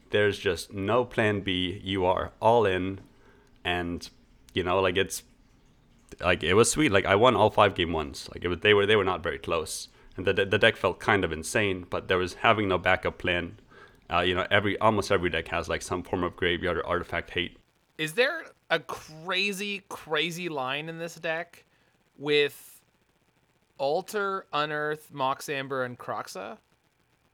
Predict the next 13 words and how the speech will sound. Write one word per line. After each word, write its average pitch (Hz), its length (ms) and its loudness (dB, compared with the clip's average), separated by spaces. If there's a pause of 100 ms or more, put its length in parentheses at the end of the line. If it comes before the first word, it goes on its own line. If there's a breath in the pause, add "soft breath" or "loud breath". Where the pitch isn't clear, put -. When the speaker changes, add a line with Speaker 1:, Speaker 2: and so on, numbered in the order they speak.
(560)
Speaker 2:
If - 140 -4
Speaker 1:
If 233 100 6
Speaker 2:
you 262 60 -4
have 233 80 -2
an 180 80 0
Alter 160 420 -4
in 123 120 -10
play, 104 600 -10 (840)
if 143 160 -4
you 208 260 -6
unearth 170 300 0
Speaker 1:
Yep. 110 160 4
Speaker 2:
Kroxa, 117 580 -6